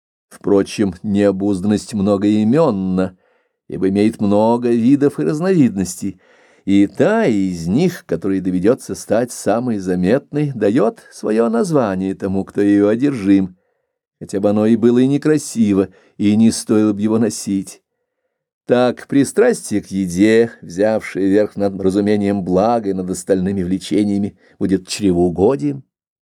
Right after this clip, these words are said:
и кто им отличается, получает соответствующее прозвание. А если кто всецело порабощен пристрастием к пьянству, и только оно его и ведет, понятно, какое прозвище он получит.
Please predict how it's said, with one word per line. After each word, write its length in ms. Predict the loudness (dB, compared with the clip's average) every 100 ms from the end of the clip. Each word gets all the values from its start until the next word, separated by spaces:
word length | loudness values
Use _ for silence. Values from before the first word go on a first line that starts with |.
| _ _ _
и 120 | -4 -2
кто 180 | 0
им 140 | 0 0
отличается, 960 | -6 -8 -2 -2 0 -4 -6 -4 -6 -8 _ _ _ _ _ _
получает 480 | -4 -2 0 0 0
соответствующее 840 | -2 0 0 0 -2 -8 -6 -6
прозвание. 540 | -4 -6 -6 -8 -12 -20 _ _ _ _ _ _ _ _ _ _ _ -2
А 120 | 0
если 400 | 2 0 0 -4
кто 220 | 0 0
всецело 640 | 0 -6 -6 -2 0 2 0
порабощен 640 | 0 0 -2 0 -2 -2
пристрастием 760 | -4 -4 0 0 0 -4 -4
к 100 | -6 -10
пьянству, 760 | 0 0 0 -4 -4 -4 -6 _ _ _ _ -6
и 60 | 0
только 400 | 2 2 2 0
оно 260 | 2 0
его 300 | 2 0 2
и 100 | 2
ведет, 480 | 2 2 2 2 0 _ _ _
понятно, 520 | -2 0 0 0 -4 -4
какое 380 | -2 0 -2
прозвище 600 | 0 0 0 -4 -8 -6
он 80 | -4
получит. 500 | -4 -6 -8 -16 -20